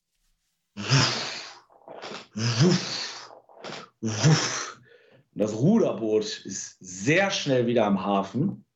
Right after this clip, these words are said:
Und es steigt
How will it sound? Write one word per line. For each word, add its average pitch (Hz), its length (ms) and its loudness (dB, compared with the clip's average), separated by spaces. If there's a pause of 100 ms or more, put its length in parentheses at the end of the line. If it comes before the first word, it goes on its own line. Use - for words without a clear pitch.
(2250)
Und 147 180 4
es 135 200 4
steigt - 960 0